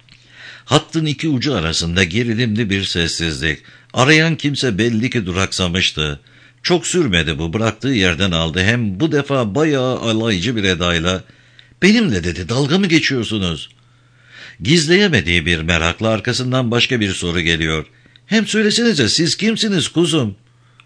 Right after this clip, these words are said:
"Ben mi? Karısıyım." Sözlerimi bitirmeden hep öyle kısık bir kahkaha. "Karısı mı? Artık ne cins bir kadınsa."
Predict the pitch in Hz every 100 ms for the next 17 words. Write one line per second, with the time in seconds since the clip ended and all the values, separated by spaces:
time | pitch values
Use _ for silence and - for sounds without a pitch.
0 | _ _ - 71 101 110 82 95 - -
1 | 110 143 - 175 98 69 - _ _ _
2 | _ - - - - 170 165 175 175 156
3 | 165 175 147 143 139 110 147 - 90 82
4 | 85 135 - 131 95 107 - 95 85 85
5 | 82 76 - _ _ - 247 220 165 139
6 | 151 151 - - - 139 135 160 123 165
7 | 127 147 131 143 135 135 120 127 113 113
8 | 117